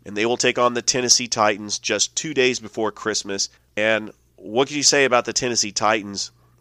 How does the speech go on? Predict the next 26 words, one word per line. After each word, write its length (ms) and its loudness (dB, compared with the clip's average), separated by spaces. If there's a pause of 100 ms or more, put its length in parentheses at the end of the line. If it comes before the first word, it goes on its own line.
(120)
A 100 -8
very 640 2
strong 500 4
defensive 420 -4
battle 300 2
against 300 -4
Pittsburgh, 480 -4 (160)
but 180 -2
the 60 -4
veteran 420 -2
quarterback 640 2
comes 360 -2
through. 400 -2
The 80 -8
Steelers 580 0 (200)
had 200 -8
sixteen 640 2 (100)
unanswered 540 -2
points, 420 -2 (180)
and 140 -6
the 60 -6
Pittsburgh 400 0
Steelers 420 0
are 80 -6
still 340 0
alive 800 0